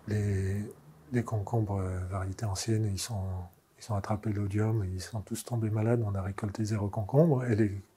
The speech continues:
concombres F un, euh, c'était du Akito, résistant à l'odium. Euh, bah, on a eu des belles récoltes dessus.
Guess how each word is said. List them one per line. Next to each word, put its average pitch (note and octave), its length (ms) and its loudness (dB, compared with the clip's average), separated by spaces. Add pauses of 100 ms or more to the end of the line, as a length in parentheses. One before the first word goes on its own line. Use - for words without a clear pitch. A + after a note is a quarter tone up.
concombres A2+ 500 -2
F - 140 -6
un, A2 260 0
euh, F#2+ 120 -2
c'était A2+ 360 -4
du G#2+ 160 0
Akito, A#2+ 420 -2
résistant A2 480 -2
à G#2 60 0
l'odium. G#2 400 0 (760)
Euh, G2 100 -4
bah, F#2 360 -4
on F#2 60 -4
a F#2+ 80 -2
eu F#2+ 80 -2
des G2 120 -2
belles G2+ 200 -2
récoltes G#2 340 0
dessus. D3+ 400 0